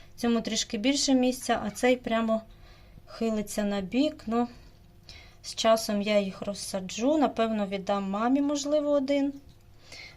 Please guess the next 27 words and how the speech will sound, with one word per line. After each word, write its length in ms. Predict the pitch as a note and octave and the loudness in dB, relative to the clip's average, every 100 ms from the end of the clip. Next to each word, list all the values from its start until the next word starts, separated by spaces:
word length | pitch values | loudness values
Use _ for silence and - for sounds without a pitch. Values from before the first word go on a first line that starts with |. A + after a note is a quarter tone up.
| - | -8
Тут 240 | - C4 C4 | 2 2 4
так 200 | G3 - | 0 0
само 400 | - G#3+ A#3+ C4 | 0 2 4 4
багато. 720 | B3 B3+ C4 C4 C4 C4 B3+ - - - - - - - - - | 4 4 4 4 4 0 -2 -6 -20 -20 -20 -20 -20 -20 -20 -6
Ну, 180 | C4 C#4+ B3 | 0 2 4
але 200 | A3 G#3+ | 4 2
тут 220 | A#3+ A#3 | -2 -2
поки 260 | G#3 G#3 | -4 -4
що 200 | G3+ - | -4 -2
все 240 | G3 - G3+ | -4 -2 0
добре, 400 | G3 C#4+ D#4 D4+ | 8 8 8 6
їм 200 | A#3+ A3+ | 4 0
тут 220 | G#3+ - | -4 -4
місця 340 | G#3+ G#3 - | -6 -2 -2
вистачає, 720 | G3 G3+ - G3 - B3 C#4 C4 | 0 -2 -6 -6 2 4 4 2
нехай 400 | G3+ - G#3 G#3 | 0 -2 -2 -2
сидять. 720 | - G3 F3 G3+ B3 C4+ - - - - - - - - - - | -4 -10 -2 2 2 2 -6 -20 -20 -20 -20 -20 -20 -20 -14 -4
Ось 180 | A3 | -4
ця 260 | - G#3 G3 | 0 2 2
моя 320 | G3+ A#3 B3 | 2 4 4
фіалочка 760 | B3 C#4 C#4 D4 D4+ D4 - D4+ | 4 0 2 2 0 -4 -4 -2
також 420 | D4 D4 D4 C#4 | 2 0 0 -2
ще 240 | - C#4 | -2 2
нічого 540 | C4 C4 - C4 B3+ B3 | 4 4 4 6 6 0
тут 240 | A#3+ - | -4 -2
не 140 | A3+ | -2
давала. 600 | G#3+ G3+ G3 A3 C4 D4+ | 0 0 2 6 6 4